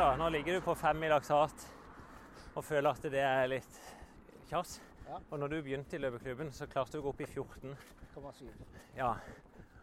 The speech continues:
Speaker 1: Og sa at, eh, det gikk helt fint.
Speaker 2: Det er helt utrolig å tenke på.
Speaker 1: Ja. Nå, nå vil jeg tippe du ville ha ekstremt vondt.
Speaker 2: Helt vilt.
Speaker 1: Ja.
Speaker 2: Det er på et,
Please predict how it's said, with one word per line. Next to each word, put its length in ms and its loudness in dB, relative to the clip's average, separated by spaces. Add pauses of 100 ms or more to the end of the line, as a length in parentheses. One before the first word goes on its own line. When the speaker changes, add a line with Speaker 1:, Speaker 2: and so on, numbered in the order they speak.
(120)
Speaker 1:
Og 160 0
sa 380 6
at, 200 -4
eh, 440 2
det 240 0
gikk 180 -8
helt 160 -2
fint. 260 -8 (680)
Speaker 2:
Det 80 -16
er 80 -18
helt 180 -12
utrolig 320 -8
å 20 -10
tenke 280 -6
på. 40 -6
Speaker 1:
Ja. 200 6 (1120)
Nå, 140 4 (180)
nå 160 4
vil 160 0
jeg 80 2
tippe 220 -8
du 60 -4
ville 180 -2
ha 280 2 (360)
ekstremt 840 -6
vondt. 380 -6 (180)
Speaker 2:
Helt 220 -14
vilt. 320 -16
Speaker 1:
Ja. 160 -2 (580)
Speaker 2:
Det 80 -4
er 60 -6
på 100 -2
et, 160 -2